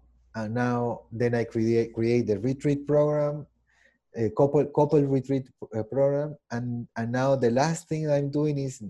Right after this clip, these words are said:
Nina Wasi Academy. I'm doing online courses, and I am, I am teaching the, the knowledge. So I,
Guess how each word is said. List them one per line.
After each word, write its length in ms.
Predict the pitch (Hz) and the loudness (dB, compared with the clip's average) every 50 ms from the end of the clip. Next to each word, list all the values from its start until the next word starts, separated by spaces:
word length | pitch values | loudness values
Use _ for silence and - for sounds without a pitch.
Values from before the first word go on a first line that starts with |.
| - - | -14 -10
Nina 240 | 120 127 131 127 131 | -8 -6 -4 -2 -2
Wasi 520 | 123 120 117 117 113 113 - - 117 113 | -2 -2 -2 -2 -4 -4 -6 -4 -2 -2
Academy. 640 | 104 - - 107 98 92 90 90 85 85 82 85 - _ _ - | -2 -2 -2 -2 -2 -2 -4 -6 -6 -8 -10 -12 -14 _ _ -8
I'm 180 | 104 101 101 98 | -8 -8 -6 -4
doing 300 | 107 113 113 110 107 104 | -4 -2 -2 -2 -4 -6
online 460 | - 117 120 120 120 117 117 117 110 | -6 -4 -4 -2 -2 -2 -2 -4 -4
courses, 640 | - - 131 139 135 - - 151 165 165 - - - _ _ _ _ _ _ _ _ _ _ _ _ _ - | 0 0 2 2 0 -2 -6 -10 -10 -10 -12 -16 -20 _ _ _ _ _ _ _ _ _ _ _ _ _ -8
and 160 | - 110 110 | -4 -4 -2
I 220 | 110 107 107 104 104 | -2 -2 -2 -2 -2
am, 280 | 104 104 101 104 101 - - | -2 -4 -4 -6 -8 -8 -6
I 80 | 104 | -6
am 440 | 101 98 95 95 95 95 98 98 - - _ _ _ _ _ _ _ _ _ _ - | -4 -4 -4 -4 -6 -6 -8 -10 -12 -14 _ _ _ _ _ _ _ _ _ _ -6
teaching 460 | - 123 120 - - 131 113 110 107 | -4 -4 -4 -4 -4 -6 -6 -6 -6
the, 300 | 101 101 101 98 98 95 92 | -4 -4 -2 -2 -4 -4 -4
the 80 | 107 113 | -4 -2
knowledge. 480 | 131 160 185 175 151 147 147 - - _ _ _ _ _ _ _ - | -2 -2 -2 -2 -2 -4 -6 -8 -18 _ _ _ _ _ _ _ -14
So 220 | - - 123 120 | -6 -2 0 2
I, 120 | 117 117 | 2 0